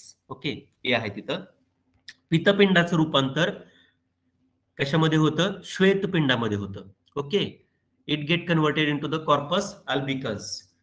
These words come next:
Due to this, the secretion of the estrogen and progesterone stop. एकदा का Corpus ल्युटियमचं रूपांतर Corpus Albicans मध्ये झालं की ते काय करेल?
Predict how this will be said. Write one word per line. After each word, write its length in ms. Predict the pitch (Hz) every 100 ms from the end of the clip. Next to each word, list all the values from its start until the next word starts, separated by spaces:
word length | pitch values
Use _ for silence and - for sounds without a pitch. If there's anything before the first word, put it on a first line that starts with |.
| _ - 139
Due 120 | 196 240
to 100 | 247
this, 340 | 190 202 196 202 - - _ -
the 60 | 175 202
secretion 360 | 196 214 226 202
of 80 | 170
the 120 | 190
estrogen 380 | 190 190 180 175
and 160 | 170 170
progesterone 460 | 165 143 143 147 156
stop. 320 | - - 101 - -
एकदा 220 | 135 143
का 280 | 170 170 - - _ -
Corpus 320 | 151 160 180 175
ल्युटियमचं 360 | 170 175 170
रूपांतर 380 | 170 170 165 160
Corpus 400 | - 165 165 170
Albicans 540 | 160 156 156 160 165
मध्ये 180 | 165 160
झालं 320 | 160 185 147 135 - _ _ -
की 440 | 165 180 190 - _
ते 60 | 160
काय 180 | 160 170
करेल? 360 | 170 170 196